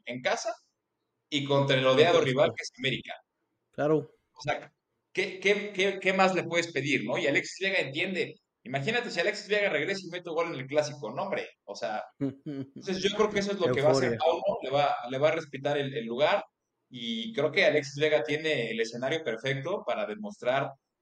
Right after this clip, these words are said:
Speaker 1: que sí está el Pocho, sí está el Nene, pero que él, él quiere ser el, el ídolo de Chivas.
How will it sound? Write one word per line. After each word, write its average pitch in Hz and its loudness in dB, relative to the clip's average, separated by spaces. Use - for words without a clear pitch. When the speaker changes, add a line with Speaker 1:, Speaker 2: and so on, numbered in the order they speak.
Speaker 1:
que 104 -6
sí 104 -4
está 175 2
el 160 -2
Pocho, 170 0
sí 165 -4
está 156 -2
el 143 -2
Nene, 160 0
pero 110 0
que 120 0
él, 151 -2
él 151 0
quiere 160 2
ser 147 4
el, 139 4
el 123 -2
ídolo 135 2
de 98 -4
Chivas. - -14